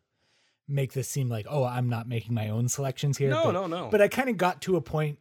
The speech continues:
Speaker 1: with my last one or two stories, like, to get down to actual five that,
Speaker 2: Yeah.
Speaker 1: <clears throat> that I was like, "Okay, which ones am I putting on this list?" So I just kinda searched out other people's favorite stories, and the first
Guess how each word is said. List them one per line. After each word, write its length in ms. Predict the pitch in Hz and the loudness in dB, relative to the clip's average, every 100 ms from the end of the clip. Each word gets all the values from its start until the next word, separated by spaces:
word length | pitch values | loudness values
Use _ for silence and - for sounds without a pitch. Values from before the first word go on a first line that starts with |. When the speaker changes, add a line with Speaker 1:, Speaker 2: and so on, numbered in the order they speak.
| - | -4
Speaker 1:
with 260 | 147 135 | -4 -2
my 240 | 135 127 123 | -2 0 0
last 440 | 120 135 135 - | 0 0 0 -4
one 240 | 127 131 135 | -2 0 2
or 100 | 127 | 0
two 640 | - - 131 127 127 120 - | -2 0 2 4 2 -2 -6
stories, 560 | - 139 127 123 117 | -8 -2 0 0 -2
like, 200 | 120 104 | -6 -12
to 100 | - | -10
get 160 | 113 127 | -8 -6
down 240 | 117 117 | -4 -4
to 180 | 113 113 - | -6 -8 -8
actual 420 | 113 - - 117 | -10 -6 -4 -6
five 500 | - 117 110 113 104 | -6 -8 -6 -8 -8
that, 100 | 127 | -6
Speaker 2:
Yeah. 260 | 131 104 95 - - _ _ | -4 -4 -10 -14 -20 _ _
Speaker 1:
<clears throat> 60 | 202 190 - _ _ _ _ _ | -6 -6 -6 _ _ _ _ _
that 120 | 147 | 0
I 60 | 143 | 2
was 120 | 135 | 2
like, 220 | 131 117 - | 0 -4 -6
"Okay, 320 | 147 113 101 _ _ | -6 -6 -10 _ _
which 280 | 156 165 190 | -2 2 4
ones 240 | 190 180 139 | 2 0 0
am 80 | |
I 180 | 151 139 | 0 0
putting 320 | 127 175 156 | 0 2 2
on 180 | 135 123 | 0 -2
this 220 | 120 113 | -2 -4
list?" 300 | 127 113 - - _ _ | -4 -6 -8 -16 _ _
So 120 | - 160 | -6 -4
I 100 | 147 | -2
just 180 | 156 | -2
kinda 180 | - 156 | -2 -2
searched 420 | 135 180 156 - | 0 2 0 0
out 240 | 151 143 - | -2 -2 -2
other 200 | 143 143 | -2 -2
people's 440 | 131 139 127 120 - | 0 -2 -2 -4 -4
favorite 340 | 147 120 123 | -4 -4 -8
stories, 540 | - 120 107 104 - _ _ _ _ _ _ | -8 -6 -4 -6 -10 _ _ _ _ _ _
and 540 | 123 113 110 110 107 | -4 -2 -2 -2 -4
the 640 | 101 113 113 110 110 110 - _ _ _ _ _ _ _ | -6 -6 -4 -4 -4 -6 -8 _ _ _ _ _ _ _
first 600 | - - 185 202 - - | -20 -6 0 0 -2 -8